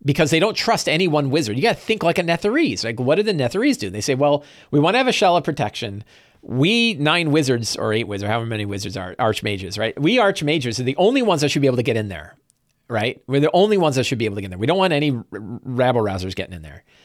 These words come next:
So we're gonna go in. But I don't trust any of you others. So it's not like any one of our keys can go in.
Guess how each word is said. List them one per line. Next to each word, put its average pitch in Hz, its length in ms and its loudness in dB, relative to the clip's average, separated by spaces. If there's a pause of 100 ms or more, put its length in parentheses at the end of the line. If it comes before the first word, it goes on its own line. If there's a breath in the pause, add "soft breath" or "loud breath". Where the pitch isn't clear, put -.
(320 soft breath)
So - 160 0
we're 208 160 4
gonna 147 140 0
go 92 180 -8
in. 76 220 -18 (460)
But 151 220 2
I 190 80 2
don't 240 160 2
trust - 320 0
any 151 140 0
of 156 80 2
you 151 160 6
others. 143 480 -2
So 147 260 4
it's 156 180 0
not 202 160 2
like 151 140 0
any 170 160 2
one 156 240 4
of 139 100 0
our 160 140 4
keys 110 220 -4
can 101 140 -12
go 85 180 -12
in. 69 200 -18